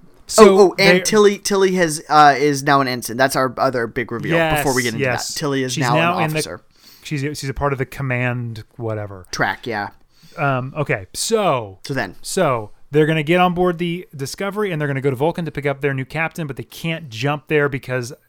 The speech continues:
Speaker 1: uh, uh,
Speaker 2: They d-, they don't want
Speaker 1: Stamets
Speaker 2: Stamets to plug in, basically. Which
Speaker 1: Well,
Speaker 2: I
Speaker 1: Stamets
Speaker 2: understand.
Speaker 1: says they want a, a non-human form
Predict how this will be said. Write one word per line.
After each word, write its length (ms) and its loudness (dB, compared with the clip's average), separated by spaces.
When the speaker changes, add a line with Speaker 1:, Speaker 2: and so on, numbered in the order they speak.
Speaker 1:
uh, 420 -2
uh, 140 -4
Speaker 2:
They 100 6
d-, 140 2
they 100 8
don't 200 6
want 220 6
Speaker 1:
Stamets 200 -6
Speaker 2:
Stamets 340 0
to 80 -6
plug 260 -4
in, 200 -8
basically. 600 -10
Which 160 -6
Speaker 1:
Well, 140 -8
Speaker 2:
I 60 0
Speaker 1:
Stamets 220 0
Speaker 2:
understand. 220 -2
Speaker 1:
says 180 -2
they 100 2
want 300 -2
a, 340 0
a 140 -6
non-human 960 -4
form 680 -8